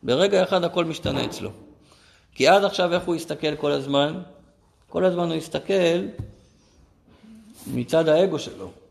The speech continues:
<clears throat> או כמו שנלמד בתניא, מצד הנפש הבעמית שלו. אני המרכז, והכל סביבי,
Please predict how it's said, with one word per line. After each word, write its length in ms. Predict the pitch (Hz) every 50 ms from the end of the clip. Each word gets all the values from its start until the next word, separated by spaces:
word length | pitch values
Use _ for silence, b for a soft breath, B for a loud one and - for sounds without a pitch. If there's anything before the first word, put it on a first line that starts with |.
| _ _
<clears throat> 300 | - - - - - -
או 100 | - -
כמו 180 | - 135 143 143
שנלמד 400 | 143 131 131 131 143 147 143 135
בתניא, 520 | 127 - - 165 175 170 156 143 135 131
מצד 340 | 123 120 120 - - 151 151
הנפש 380 | 143 147 165 - 170 151 -
הבעמית 420 | 147 131 135 131 127 139 175 175 -
שלו. 240 | - 123 107 90 82 - - - b b b b b b b b b b b b _ _ _ - -
אני 260 | - 117 131 151 160
המרכז, 720 | 151 143 135 131 120 - - 120 110 113 123 131 - - -
והכל 300 | - 110 110 - 143 143
סביבי, 580 | 139 139 - 127 127 117 113 113 110 113 120 139